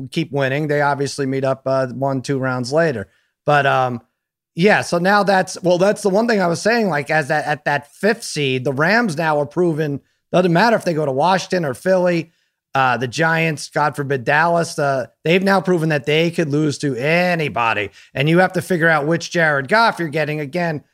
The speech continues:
I don't wanna kill him too much. What, what were his numbers? Twenty-two for thirty-four. They got out of, they got, they couldn't get out of their own way. They were on track to win that game. Cam Akers would, would bust up twenty-five yard runs and then get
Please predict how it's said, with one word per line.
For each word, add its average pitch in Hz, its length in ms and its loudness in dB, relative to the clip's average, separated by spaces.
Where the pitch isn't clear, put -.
I 170 80 0
don't 190 100 2
wanna 165 160 0
kill 143 260 -4
him 127 140 -6
too 131 160 -8
much. 117 340 -6
What, 143 220 -4
what 143 160 -2
were 143 140 0
his 110 160 -2
numbers? 110 280 -6
Twenty-two 147 600 -4
for 135 120 -2
thirty-four. 139 840 0
They 202 140 2
got 233 200 4
out 208 220 4
of, 170 140 -2
they 190 100 2
got, 190 240 0
they 190 80 0
couldn't 202 240 2
get 185 80 4
out 170 140 2
of 147 60 -2
their 143 140 0
own 131 160 -2
way. 131 320 -2
They 175 140 2
were 175 140 4
on 190 340 2
track 180 360 2
to 143 100 -2
win 156 220 -2
that 110 200 -4
game. 104 240 -6
Cam 180 320 0
Akers 160 340 0
would, 127 220 -4
would 139 180 -2
bust 170 360 0
up 151 340 0
twenty-five 160 560 0
yard 139 300 0
runs 147 280 -2
and 123 120 -6
then 123 80 -8
get 131 260 -4